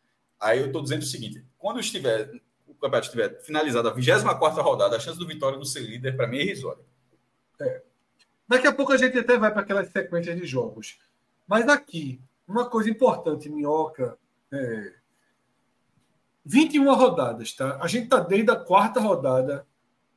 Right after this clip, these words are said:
Speaker 2: terceira, quarta, quinta rodada, falando de dois mil e doze. Do medo, do temor, das coincidências, da aproximação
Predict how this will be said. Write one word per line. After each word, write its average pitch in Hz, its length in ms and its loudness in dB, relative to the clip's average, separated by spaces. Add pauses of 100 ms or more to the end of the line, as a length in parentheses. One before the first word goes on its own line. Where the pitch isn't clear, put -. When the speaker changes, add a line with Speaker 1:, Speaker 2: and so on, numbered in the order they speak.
(480)
Speaker 2:
terceira, 196 480 0
quarta, 175 360 2
quinta 202 280 -2
rodada, 170 400 4
falando 180 640 2
de 196 100 -6
dois 190 200 0
mil 185 180 -2
e 202 40 -4
doze. 120 500 -8 (1080)
Do 233 100 0
medo, 208 720 0
do 208 160 -8
temor, 185 720 -2 (480)
das 185 220 0
coincidências, 175 1160 -6 (380)
da 170 160 6
aproximação 175 1120 -4